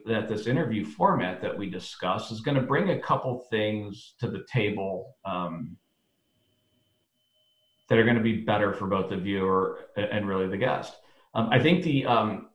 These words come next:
as Kevin pointed out, I think the conversational aspect is really gonna do, do really two things. One, it's gonna make it obviously more conversational, um, which can then stir up different thoughts and let us piggyback off of whatever subject we're talking about.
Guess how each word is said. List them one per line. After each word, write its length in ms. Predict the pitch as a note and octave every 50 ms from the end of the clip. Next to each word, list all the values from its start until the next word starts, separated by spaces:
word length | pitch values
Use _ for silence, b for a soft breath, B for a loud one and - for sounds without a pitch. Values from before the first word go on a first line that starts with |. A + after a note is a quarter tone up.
| _ _ -
as 140 | A#2+ A2+ -
Kevin 260 | - C#3+ C#3 C#3 C3+
pointed 220 | C3 C3+ C3 B2 B2
out, 120 | A#2+ B2
I 40 | A#2
think 160 | C#3 D#3+ D#3
the 60 | D3
conversational 800 | - - C#3+ C#3 C3 A#2 A2 - - G#2 G#2 G2+ - D3+ C3+ C3
aspect 640 | B2+ C#3 C3+ C3+ C3+ - - D#3 D3 D3 C#3+ - -
is 140 | - - A2
really 260 | C#3 F3 F#3+ F#3+ E3+
gonna 200 | - C3+ B2+ A#2+
do, 280 | A#2 A2+ G#2+ G#2+ - - - _ _ _
do 140 | - B2 B2
really 320 | E3 G#3+ - - A#2+ G#2+ -
two 220 | - A#2+ A2+ G#2
things. 380 | G#2+ A2+ G#2+ - - - F2 G#2
One, 360 | A#2+ D3+ E3+ E3+ D#3 C3+ -
it's 180 | B2 C3 - -
gonna 160 | - C#3+ C3
make 200 | C3+ C3+ B2+ B2
it 60 | B2+
obviously 400 | A#2+ B2+ C#3+ D#3 C#3 - - C3
more 220 | A#2+ A2+ G#2+ G#2 -
conversational, 1080 | - B2 A2 G2+ F#2 F#2 - - A2+ A#2 A#2+ B2 - A#2 F#2+ E2 E2+ F2 - - - _ _ _ _ _ _ _ _ -
um, 220 | G#2+ G#2+ G#2+ A2 A2+
which 180 | A#2 A2+ -
can 120 | - A#2+ A2+
then 220 | A2+ A2+ A2+ A2
stir 380 | A2 - - - B2 A2+ A2+ A2+
up 200 | A2+ G#2+ - -
different 380 | A#2+ A2+ - A#2 A2 A2 A2
thoughts 360 | A2 G#2+ G#2+ A2 A2+ - - -
and 120 | A2 G#2+
let 140 | A2 G#2+ G#2+
us 140 | G#2 - - -
piggyback 540 | A#2+ A2+ A#2 A#2+ - A#2 A2+ A2 A2 A2 A2+
off 200 | G#2+ G#2+ - A2+
of 100 | G#2 G2
whatever 280 | G#2+ G#2+ G#2 G2+ G#2
subject 440 | - - - A2 G#2 G#2+ G#2+ - -
we're 120 | F#2+ F#2 -
talking 340 | - A#2+ B2+ C#3 C3+ A#2+ G#2+
about. 240 | G#2 G#2 F#2+ -